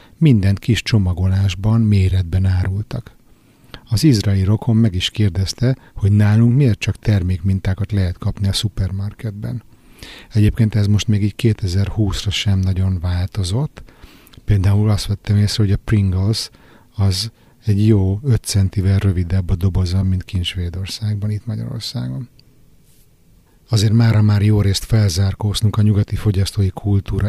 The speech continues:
éllovasaihoz kiszerelés ügyben, bár a vásárlóerő fronton még van hova fejlődni.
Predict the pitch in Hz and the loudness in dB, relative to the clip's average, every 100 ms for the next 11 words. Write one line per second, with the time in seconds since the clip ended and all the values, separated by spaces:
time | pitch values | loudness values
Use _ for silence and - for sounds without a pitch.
0 | - 120 104 95 95 - 101 95 92 - | 0 2 2 2 2 0 0 0 0 -2
1 | 107 - 107 110 117 113 127 120 123 143 | -2 -2 0 2 2 2 0 0 2 0
2 | 143 - - - - 110 107 113 107 - | 0 -4 -20 -20 -2 2 4 4 2 2
3 | 101 95 95 98 95 - 110 107 104 98 | 0 2 2 2 0 2 0 2 2 2
4 | 90 95 92 90 92 - 110 104 107 110 | 2 0 2 0 -2 -4 -4 -4 -4 -6
5 | 117 | -6